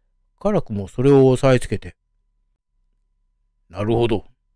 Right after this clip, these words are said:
車窓本来の成り立ちはそうかもしれん。しかし今は全く非常の場合だ。甲府城の運命をとする必死の場合だぞ。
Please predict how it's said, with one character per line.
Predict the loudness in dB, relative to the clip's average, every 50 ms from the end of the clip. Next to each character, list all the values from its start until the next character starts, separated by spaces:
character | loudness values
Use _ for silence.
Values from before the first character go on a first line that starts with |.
| _ _ _ _ _ _ _
車 | _ -20 -8 -6 -6
窓 | -4 0 2 2 2 2
本 | 0 -2 -4 -2 0 0
来 | 0 0 -2
の | -4 -8 -6
成 | -4 -4 -2
り | 0
立 | -2 -2 -2
ち | -2
は | -4 -2
そ | 2 0 0
う | 0
か | 0 -6
も | -10 -10
し | -16 -14
れ | -14 -14
ん。 | -14 _ _ _ _ _ _ _ _ _ _ _ _ _ _ _ _ _ _ _
し | _ -20 -12
か | -6 -4 -4 -4
し | -4 -4 -2
今 | 0 2 2
は | 2 4 4
全 | 2 2 2 2 2 2 2
く | 2 -2
非 | -4 -4 0
常 | 2 2 2 2
の | 2 0
場 | 2 2 2
合 | 2 2
だ。 | 0 -4 -10 _ _ _ _ _ _ _ _ _ _ _ _ _ _ _ _ _ _ _ _ _ _ _ _ _
甲 | -6 -2 0 2 2
府 | 2 2
城 | 4 2 2 2
の | 0 -2 -2
運 | -2 -2 -2 0
命 | 0
を | 0 0 -2
と | -2 -4 -6
す | -2 -2 -2
る | -4 -4
必 | -6 -4 -4 -2
死 | -2 -2 -2 -2
の | -2 0
場 | 2 2
合 | 2 4
だ | 2 0
ぞ。 | -2 -2